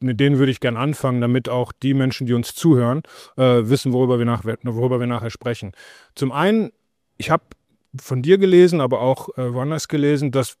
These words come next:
dass man unterscheidet zwischen erstem und zweitem Arbeitsmarkt. Kannst du in vielleicht zwei, drei Sätze dazu sagen, wie sieht denn die normale, in Anführungszeichen normale Arbeitsrealität von Menschen mit Behinderungen, äh, aus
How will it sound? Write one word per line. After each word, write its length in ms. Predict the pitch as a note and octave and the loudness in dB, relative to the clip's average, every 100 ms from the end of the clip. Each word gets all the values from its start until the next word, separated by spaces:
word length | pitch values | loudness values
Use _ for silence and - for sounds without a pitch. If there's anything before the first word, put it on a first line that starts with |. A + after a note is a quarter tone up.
| - | -14
dass 160 | B2 | -8
man 140 | C#3 C3+ | -4 -2
unterscheidet 600 | C#3+ B2+ C#3+ D3+ E3 C#3 | -2 -4 -2 0 0 0
zwischen 300 | C#3+ - B2+ | -4 -4 -6
erstem 400 | C#3 D3+ - C3 | -4 -4 -2 -2
und 100 | B2 | 0
zweitem 380 | C3 B2+ A#2 G#2+ | 0 0 -2 -4
Arbeitsmarkt. 680 | A#2+ G#2 - F#2 F2 - - _ _ _ | -4 -4 -8 -14 -14 -20 -20 _ _ _
Kannst 300 | - D3 - | -8 -6 -2
du 200 | F3 E3 - _ _ | 0 0 -4 _ _
in 200 | C#3+ C#3 _ | -8 -8 _
vielleicht 280 | - C#3 - | -6 -6 -2
zwei, 180 | C#3+ D3+ | 0 0
drei 160 | D3+ | 2
Sätze 280 | C#3 D#3 - | 0 0 -2
dazu 300 | C#3+ C3+ C#3+ | -4 -4 -4
sagen, 460 | A#2 C3+ C#3+ D3+ D3+ _ _ _ _ _ | -2 -2 -2 -6 -10 _ _ _ _ _
wie 360 | A2+ A2 D3 F#3 | -12 -6 -2 0
sieht 220 | G#3+ G#3 | -2 0
denn 240 | F3 E3 - _ - | -2 -2 -10 _ -4
die 80 | C3+ | -2
normale, 800 | B2+ A#2+ B2+ D3+ G#3 F3 A#2+ G2 _ - | 0 0 0 2 4 4 2 -2 _ -10
in 120 | A2+ | -4
Anführungszeichen 640 | A#2 C#3+ C#3 B2 - A#2 B2 | -2 0 0 -2 -2 -2 0
normale 400 | A#2 A#2+ D3 D3+ | 0 2 2 2
Arbeitsrealität 880 | C3 C#3 C3 - C3 A#2+ A2+ C3 B2 | 2 0 -2 -2 -2 0 -2 -2 -2
von 200 | - A#2 | -2 -2
Menschen 340 | A#2+ A#2+ - A#2+ | -2 -2 -2 -2
mit 140 | A2+ | -2
Behinderungen, 800 | A#2 B2 C3+ A2+ A#2 A2 A2+ A2 | -2 0 0 0 -2 -2 -4 -6
äh, 60 | A2+ | -6
aus 580 | A2 G2+ A#2+ F3+ - | -6 -2 0 0 -2